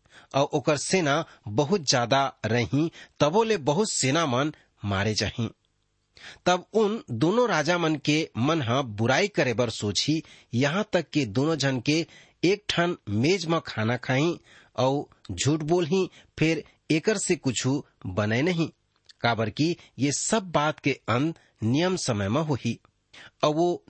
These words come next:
नियत समय बताए ही। तब उत्तर देश के राजा हा बहुत कन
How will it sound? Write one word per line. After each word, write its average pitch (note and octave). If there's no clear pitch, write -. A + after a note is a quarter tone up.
नियत E3
समय A#2+
बताए B2
ही। -
तब E3+
उत्तर F3+
देश G#3
के G3
राजा A#2+
हा C3
बहुत C#3+
कन D3